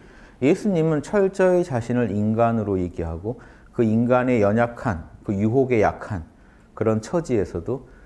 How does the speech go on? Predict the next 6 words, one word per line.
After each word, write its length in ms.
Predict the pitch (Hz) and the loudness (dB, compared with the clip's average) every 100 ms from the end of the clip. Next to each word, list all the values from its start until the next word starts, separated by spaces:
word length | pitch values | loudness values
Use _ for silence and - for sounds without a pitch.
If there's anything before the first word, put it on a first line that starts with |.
| - - - - - | -20 -20 -20 -20 -20
스스로 520 | - - 135 151 156 | -16 -4 0 0 -2
"하나님 420 | 175 170 160 151 | -4 -2 0 -2
뜻대로 480 | - 143 - 143 139 | -6 -8 -4 -2 0
나는 300 | 123 107 107 | 0 0 0
말하고 600 | 98 98 101 95 87 82 | 2 2 2 0 -4 -4
행동했다." 560 | 107 120 107 80 - 69 | -4 -2 -2 -4 -8 -14